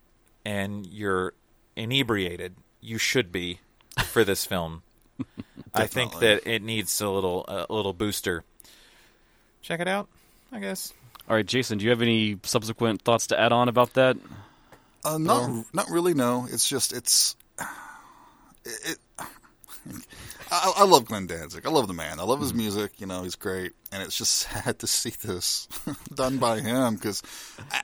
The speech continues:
Speaker 2: I think I have a feeling of what's in his head.
Speaker 3: Mm-hmm.
Speaker 1: Yeah, you
Speaker 2: And,
Speaker 1: can,
Speaker 2: and
Speaker 1: I mean,
Speaker 2: He just doesn't have the experience
Speaker 1: Right.
Speaker 2: to put it onto screen.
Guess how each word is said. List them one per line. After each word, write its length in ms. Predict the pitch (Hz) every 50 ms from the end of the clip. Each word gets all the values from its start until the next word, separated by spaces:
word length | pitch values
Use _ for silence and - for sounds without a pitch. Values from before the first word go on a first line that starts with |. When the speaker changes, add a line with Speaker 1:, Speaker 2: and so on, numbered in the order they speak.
| -
Speaker 2:
I 40 | -
think 220 | - - 254 233 -
I 60 | 233
have 120 | 175 160 143
a 40 |
feeling 320 | - - - 131 127 135 127
of 100 | 98 95
what's 180 | 98 95 -
in 60 | 107 92
his 140 | 82 -
head. 540 | - - - 87 85 85 85 87 98 101 95 - _ _ _ _ _
Speaker 3:
Mm-hmm. 220 | 135 123 107 87 87 - - - -
Speaker 1:
Yeah, 220 | 156 151 127 110
you 140 | 120 139 151
Speaker 2:
And, 80 | -
Speaker 1:
can, 100 | - -
Speaker 2:
and 80 | - 170
Speaker 1:
I 80 | 175 175
mean, 240 | 175 160 143 135 139 - - - - _ _ -
Speaker 2:
He 80 | 156
just 160 | 151 - -
doesn't 260 | - 190 - - 131 -
have 220 | - 123 123 113
the 80 | 104 101
experience 880 | 90 - - - - 120 123 123 95 80 82 87 - - - - - -
Speaker 1:
Right. 220 | 107 87 80 80 -
Speaker 2:
to 60 | -
put 200 | - - 113 101
it 80 | 98 -
onto 200 | - 87 85 92
screen. 420 | - - - 120 - - - -